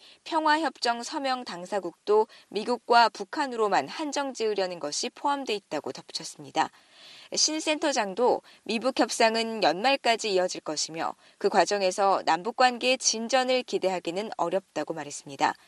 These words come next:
북한은 미북 협상이 타결되기 전까지는 의도적으로 냉각된 남북 관계를 유도하며 한국을 배제하려 할 것이라는 겁니다. 이 같은 한국에 대한 북한의 태도가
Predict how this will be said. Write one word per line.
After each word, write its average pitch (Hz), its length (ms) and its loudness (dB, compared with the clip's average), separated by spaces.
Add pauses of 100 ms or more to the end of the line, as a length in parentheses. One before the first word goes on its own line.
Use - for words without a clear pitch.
(400)
북한은 226 600 0
미북 220 340 -4
협상이 262 440 2
타결되기 269 580 0
전까지는 190 760 -2 (280)
의도적으로 190 840 2 (160)
냉각된 196 760 2
남북 170 340 0
관계를 226 480 2
유도하며 175 560 -2
한국을 202 500 -2
배제하려 180 560 -4
할 185 160 -12
것이라는 160 420 -6
겁니다. 143 440 -4 (600)
이 202 80 0
같은 262 240 4
한국에 294 460 -2
대한 247 340 0
북한의 220 440 -8
태도가 202 560 0